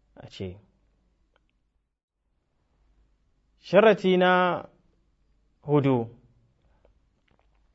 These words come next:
wannan kudi yau da muke mu'amala da shi, kudi na takarda. A cikin wannan kudi na takarda, riba yana abkuwa, amma wani riba?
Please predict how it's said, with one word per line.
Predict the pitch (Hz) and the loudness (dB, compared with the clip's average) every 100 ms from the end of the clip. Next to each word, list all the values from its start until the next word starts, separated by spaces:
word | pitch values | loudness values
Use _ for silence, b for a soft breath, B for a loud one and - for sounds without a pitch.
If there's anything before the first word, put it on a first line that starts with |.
| _ _ _ _ _ _ | _ _ _ _ _ _
wannan | 135 180 233 190 | 0 4 4 4
kudi | 170 180 196 185 | 4 2 2 4
yau | 185 | 4
da | 151 | 4
muke | 151 160 156 | 0 0 -2
mu'amala | 135 127 135 135 139 123 113 | -2 -2 -2 -2 0 0 0
da | 107 | -4
shi, | - 113 107 | -8 -8 -6
kudi | 135 131 135 | -4 0 2
na | 135 | 2
takarda. | 135 127 107 101 95 90 _ _ _ _ _ _ _ _ _ _ _ _ _ _ _ _ _ _ _ _ _ _ _ _ _ _ _ _ _ _ _ _ _ _ _ _ _ | 2 -2 -6 -6 -10 -12 _ _ _ _ _ _ _ _ _ _ _ _ _ _ _ _ _ _ _ _ _ _ _ _ _ _ _ _ _ _ _ _ _ _ _ _ _
A | 156 | -6
cikin | 156 214 | -2 2
wannan | 233 240 202 | 4 4 2
kudi | 185 180 185 | 2 2 4
na | 180 | 2
takarda, | 180 180 165 143 143 139 131 110 _ _ _ _ _ - | 0 0 0 4 6 6 2 -4 _ _ _ _ _ -8
riba | 123 135 151 | -2 4 6
yana | 170 156 135 | 6 4 0
abkuwa, | 117 110 - 113 110 127 | -6 -8 -4 -2 -2 -2
amma | 139 151 | 2 4
wani | 156 139 131 | 4 4 2
riba? | 131 147 139 101 | 4 6 6 4